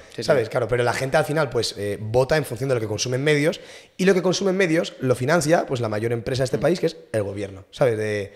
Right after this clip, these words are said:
Speaker 2: la ma-, es la más eficiente, nunca quiebra.
Speaker 1: Como periodista, ¿qué opinas de los fact-checkers?
Speaker 2: Eh, no puede, ontológicamente un fact-checker no puede existir.
Speaker 1: Ujú.
Speaker 2: Te refieres, bueno, a,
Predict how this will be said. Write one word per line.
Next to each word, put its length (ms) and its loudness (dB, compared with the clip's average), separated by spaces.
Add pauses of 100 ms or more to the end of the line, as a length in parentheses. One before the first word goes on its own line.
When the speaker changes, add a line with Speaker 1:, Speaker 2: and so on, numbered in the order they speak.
(160)
Speaker 2:
la 100 2
ma-, 80 4
es 140 2
la 60 2
más 120 0
eficiente, 460 -10 (220)
nunca 220 -2
quiebra. 320 -6 (360)
Speaker 1:
Como 200 6
periodista, 760 6
¿qué 80 6
opinas 340 6
de 80 4
los 180 2
fact-checkers? 920 -4 (1800)
Speaker 2:
Eh, 560 2 (760)
no 300 4
puede, 420 4
ontológicamente 640 0
un 100 -4
fact-checker 560 -2
no 220 -2
puede 160 0
existir. 380 -8 (100)
Speaker 1:
Ujú. 260 -12 (340)
Speaker 2:
Te 100 4
refieres, 240 0
bueno, 160 -2
a, 480 -8